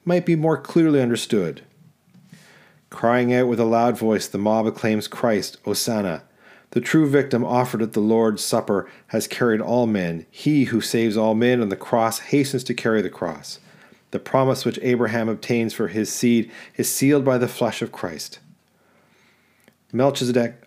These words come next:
offers a libation because Abraham triumphs over the enemy. They who see Christ with the cross bear the cluster of grapes upon a staff. Often we contemplate out of sheer affection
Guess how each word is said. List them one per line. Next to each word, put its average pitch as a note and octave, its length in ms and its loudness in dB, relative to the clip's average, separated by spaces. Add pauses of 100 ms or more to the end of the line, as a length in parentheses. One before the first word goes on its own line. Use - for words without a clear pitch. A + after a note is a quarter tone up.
(120)
offers A#2+ 340 -2
a A#2 60 2
libation A2 640 0
because A2+ 320 -2
Abraham A#2 640 0
triumphs C3+ 460 -2
over A2+ 180 -2
the A#2+ 140 4
enemy. F2+ 400 -4 (320)
They C3 180 4
who B2+ 140 2
see C3 220 0
Christ A2 440 -2
with A#2 160 -2
the A#2 80 -6
cross B2+ 480 -2
bear D3 340 2
the B2+ 120 0
cluster F#2 500 -6 (320)
of G#2+ 140 -4
grapes F#2+ 320 -4
upon - 320 -10
a F2 40 -10
staff. D2 540 -12 (1700)
Often E3+ 320 0
we G3+ 100 4
contemplate B2 640 2
out A2 140 2
of G2+ 80 2
sheer C3 340 0
affection G#2+ 640 -4